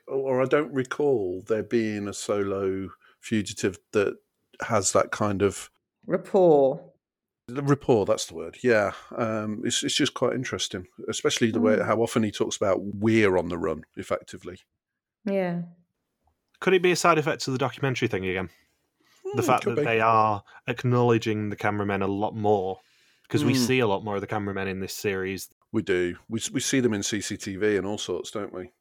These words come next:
Speaker 3: Yeah, 'cause we get them in the C C T V in the, uh, in the capture scene at the end of the episode. We see them at the Bothy.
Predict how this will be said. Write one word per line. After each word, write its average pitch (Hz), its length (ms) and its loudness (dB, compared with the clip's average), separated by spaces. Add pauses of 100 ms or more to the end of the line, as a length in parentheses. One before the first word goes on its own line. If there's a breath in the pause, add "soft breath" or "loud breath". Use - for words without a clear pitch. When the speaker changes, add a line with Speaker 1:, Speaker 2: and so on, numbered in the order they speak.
(560)
Speaker 3:
Yeah, 107 140 -6
'cause 107 140 -6
we 110 60 2
get 123 100 2
them 113 100 -4
in 107 60 -4
the 101 60 -6
C 120 160 -6
C 101 140 -10
T 107 140 -6
V 98 260 -2
in 98 160 -12
the, 98 280 -8
uh, 101 200 -2
in 104 80 -12
the 95 60 -8
capture - 260 -4
scene 95 200 -4
at - 80 -10
the 101 80 -6
end 98 120 -6
of 95 40 -8
the 98 100 -4
episode. 98 580 -4 (440 soft breath)
We 113 120 -4
see 104 180 -6
them 98 140 -6
at 92 80 -8
the 101 60 -8
Bothy. 98 640 -2